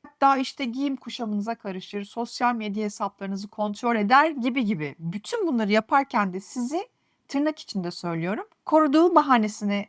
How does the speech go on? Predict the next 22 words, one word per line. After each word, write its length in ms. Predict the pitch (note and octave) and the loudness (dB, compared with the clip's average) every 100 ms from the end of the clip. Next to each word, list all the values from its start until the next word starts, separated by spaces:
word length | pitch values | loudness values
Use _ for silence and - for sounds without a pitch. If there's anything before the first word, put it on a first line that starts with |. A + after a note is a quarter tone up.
| _ | _
e, 200 | D#3 D3+ | -8 -8
inandırır. 720 | - C#3+ B2+ G#2 - - - - | -8 -6 -6 -8 -16 -20 -18 2
"Hayatım, 480 | C4+ C#4 B3 A3 - | 2 2 -2 -4 -6
seni 260 | - A#3+ C4 | -4 -2 0
sevdiğim 420 | B3+ A#3 C4 B3+ | -2 -2 -2 -6
için 260 | B3 F#3 | -6 -6
böyle 260 | F3 E3 D3+ | -4 -6 -6
davranıyorum. 720 | D3+ D3+ C#3+ C#3 C3+ C3+ E3 _ | -6 -8 -10 -14 -16 -18 -20 _
Ya 200 | A3+ G3+ | 4 6
ben 140 | C4+ F#4+ | 6 4
senin 260 | - F4+ A#3+ | 2 2 2
kötülüğünü 460 | A#3+ - D4 C#4+ | -2 -2 -2 0
ister 400 | G3+ - - D#4+ | -2 -4 -2 0
miyim? 220 | C#4+ G3+ F#3 | 2 2 4
Ben 160 | C#4 | 2
senin 360 | F4+ D4 A3+ G#3 | 0 2 4 4
neden 340 | B3 F#4+ F4 - | 4 2 0 -4
işte 300 | G3+ - G3 | -14 -10 -4
bilmem 420 | A3+ A3 G#3+ G3+ | -2 2 2 2
bir 40 | G3+ | 0
şeyini 320 | - G#3 F#3+ | -2 -4 -4
engelleyeyim? 720 | - F#3+ F3 E3+ D#3+ D3+ D#3 | -4 -4 0 -2 -2 -8 -12